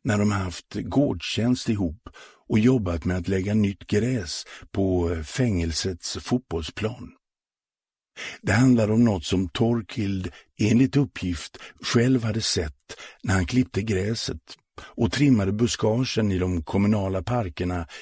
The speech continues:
i Köpenhamn. Men innan han åkte in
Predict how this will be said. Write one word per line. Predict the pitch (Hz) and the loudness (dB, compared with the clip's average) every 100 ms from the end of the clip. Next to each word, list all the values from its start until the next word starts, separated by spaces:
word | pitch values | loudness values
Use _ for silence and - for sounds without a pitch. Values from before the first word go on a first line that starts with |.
| - | -8
i | 85 | -4
Köpenhamn. | - 95 107 110 120 95 85 - _ _ _ _ - - | -2 0 0 0 -2 -4 -6 -8 _ _ _ _ -20 -2
Men | - 135 | 4 4
innan | - 165 120 120 | 6 6 6 6
han | 127 | 6
åkte | 131 117 - 135 | 4 2 0 0
in | 107 98 104 104 95 | 2 2 0 0 -2